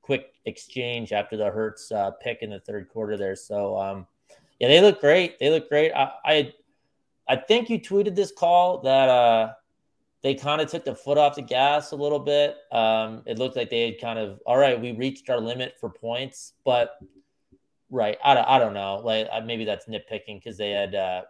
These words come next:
they had just diced and, like, sliced and diced the Eagles so, so, uh, surgically earlier. So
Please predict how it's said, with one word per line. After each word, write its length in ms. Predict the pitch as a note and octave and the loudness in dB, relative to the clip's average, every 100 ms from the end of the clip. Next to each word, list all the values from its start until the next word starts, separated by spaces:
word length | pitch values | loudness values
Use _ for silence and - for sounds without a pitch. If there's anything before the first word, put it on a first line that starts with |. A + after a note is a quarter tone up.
| _ | _
they 100 | - | -8
had 80 | G#2 | -6
just 220 | G#2+ G2 _ - | -6 -12 _ -6
diced 360 | G2 G2+ - | -4 -4 -10
and, 200 | G#2 F#2 F2 _ | -18 -18 -20 _
like, 180 | G2+ F#2 | -10 -10
sliced 380 | - A2+ G2+ - | -8 -8 -8 -10
and 100 | F#2+ | -12
diced 280 | G#2 G2 - | -8 -8 -10
the 60 | G#2 | -14
Eagles 320 | G2 G2+ F#2+ | -12 -12 -14
so, 460 | - G#2+ G2+ F#2+ - | -8 -4 -4 -6 -10
so, 400 | - G#2+ G2 G2 | -12 -6 -6 -4
uh, 180 | F#2+ F2+ | -6 -6
surgically 600 | - G2+ F#2+ G#2 G#2 F#2+ | -10 -14 -14 -14 -12 -10
earlier. 420 | F#2+ F#2 F2+ F2+ | -8 -8 -12 -14
So 280 | - - F#2 | -18 -18 -18